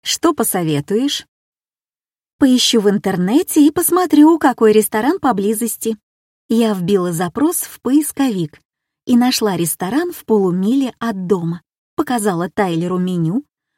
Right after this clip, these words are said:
Он подсматривал из-за плеча. Я чувствовала у Шеи тепло, исходящее от его груди. Оно приятно щекотало кожу.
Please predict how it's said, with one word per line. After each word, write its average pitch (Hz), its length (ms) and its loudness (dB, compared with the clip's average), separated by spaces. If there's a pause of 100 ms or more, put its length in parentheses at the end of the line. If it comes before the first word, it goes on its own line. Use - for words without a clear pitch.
(200)
Он 440 280 0
подсматривал 277 880 2 (100)
из-за 208 340 -2
плеча. 233 540 -6 (520)
Я 196 220 -2
чувствовала 190 680 -4
у 185 120 -2
Шеи 226 520 -4
тепло, 220 560 -4 (300)
исходящее 208 880 0
от 202 80 -8
его 190 280 -2
груди. 196 520 -2 (360)
Оно 226 240 2
приятно 233 600 0
щекотало 202 760 -2
кожу. 175 480 -6